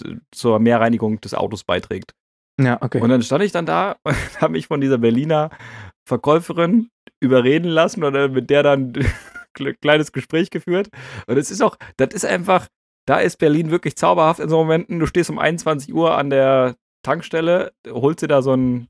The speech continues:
Speaker 1: F-, Schein für die Waschanlage und dann steht da so eine Frau vor dir. "So, sag mal, bist du sicher, dass du ohne Felgen willst? Äh, ich kann dir schon raten hier mit Felge. Ist schon, wär schon sinnvoll. Und weißt du was?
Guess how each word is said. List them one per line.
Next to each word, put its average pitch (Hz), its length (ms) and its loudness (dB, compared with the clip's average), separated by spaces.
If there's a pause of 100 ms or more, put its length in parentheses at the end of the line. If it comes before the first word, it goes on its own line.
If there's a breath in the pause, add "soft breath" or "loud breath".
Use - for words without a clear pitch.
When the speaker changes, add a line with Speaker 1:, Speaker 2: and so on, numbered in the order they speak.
(180)
Speaker 1:
F-, 131 200 -2
Schein 151 240 6
für 160 80 4
die 117 120 6
Waschanlage 151 540 4
und 143 80 4
dann 139 100 4
steht 151 140 2
da 143 40 4
so 139 80 0
eine 135 100 4
Frau 143 200 4
vor 131 140 4
dir. 123 160 4 (800 loud breath)
"So, 120 180 6 (100)
sag 104 120 4
mal, 127 80 10
bist 135 180 2
du 127 60 2
sicher, 147 240 4
dass 117 100 2
du 135 60 2
ohne 131 160 2
Felgen 127 320 4
willst? 113 360 4 (140)
Äh, 120 320 6
ich 120 60 -4
kann 143 120 -2
dir 139 60 2
schon 139 140 -8
raten 127 280 2
hier 107 120 0
mit 104 120 0
Felge. 101 420 2 (180)
Ist 123 120 -4
schon, 135 300 -2
wär 139 100 4
schon 135 160 -2
sinnvoll. 117 440 0 (280 loud breath)
Und 117 120 -4
weißt 139 180 2
du 135 40 0
was? 139 220 2